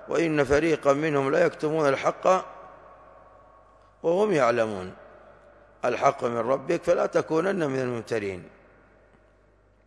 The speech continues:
إلا من وفقه الله عز وجل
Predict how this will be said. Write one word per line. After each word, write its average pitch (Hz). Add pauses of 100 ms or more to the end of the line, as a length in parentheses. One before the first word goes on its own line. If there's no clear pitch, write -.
(2500)
إلا 139
من 196
وفقه 127
الله 113
عز 101
وجل 92